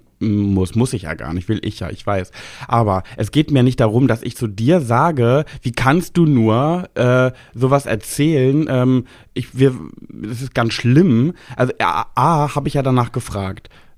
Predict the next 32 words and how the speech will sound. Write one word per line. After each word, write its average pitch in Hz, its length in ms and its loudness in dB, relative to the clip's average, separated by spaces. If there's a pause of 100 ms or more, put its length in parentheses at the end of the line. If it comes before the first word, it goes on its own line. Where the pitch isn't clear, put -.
dass 107 340 -2
du 107 120 -2
mir 95 160 0
das 90 160 -4
erzählst. 90 760 -10
B, 151 440 2 (360)
ähm, 120 540 -2 (460)
also 120 200 0
war 123 140 2
ich 123 80 -6
ja - 80 0
auch 95 140 -2
neugierig 135 480 0
und 117 80 0
wollte 120 200 2
das 110 200 -6
wissen. 156 200 -4
Und 110 100 -2
ich 113 100 -6
habe 131 180 0
ja 120 100 2
nur 120 160 0
in 165 60 0
der 127 80 0
letzten 120 300 -4
Folge 175 360 0
gesagt, 117 640 -2 (200)
dass 120 180 -4
es 131 120 -10
in 120 180 0
der, 110 320 4 (400)
ähm, 104 460 0